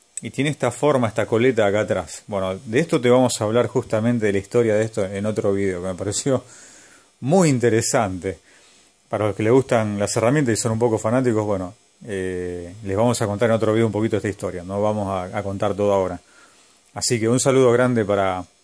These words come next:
para Miguel. Eh, la verdad, un gusto haberlo conocido. Te comento otra anécdota también. Yo había comprado vez pasada una,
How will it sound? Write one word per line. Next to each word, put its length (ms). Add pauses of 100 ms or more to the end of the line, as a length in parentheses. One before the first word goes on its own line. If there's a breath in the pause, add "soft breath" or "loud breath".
(300)
para 180
Miguel. 460 (600 soft breath)
Eh, 180
la 80
verdad, 180
un 80
gusto 240
haberlo 240
conocido. 480 (1040)
Te 100
comento 420
otra 260
anécdota 500
también. 400 (580)
Yo 140
había 160
comprado 400
vez 100
pasada 540
una, 500